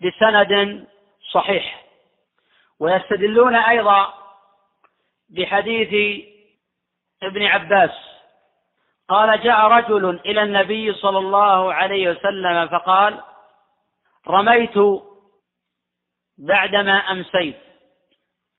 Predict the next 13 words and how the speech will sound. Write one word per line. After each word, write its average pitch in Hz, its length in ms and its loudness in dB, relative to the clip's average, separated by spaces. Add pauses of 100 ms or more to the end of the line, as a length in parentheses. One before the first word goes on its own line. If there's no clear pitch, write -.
(120)
فقال: 190 360 2
'لا 185 220 4
حرج'"، 160 440 0 (960)
رواه 185 260 4
البخاري 190 640 0
في 180 140 -4
صحيحه. 156 460 -8 (1040)
والمساء 196 760 0 (1160)
يطلق 214 480 0
على 185 400 4
ما 185 220 2
بعد 170 320 0 (100)
الزوال، 180 720 2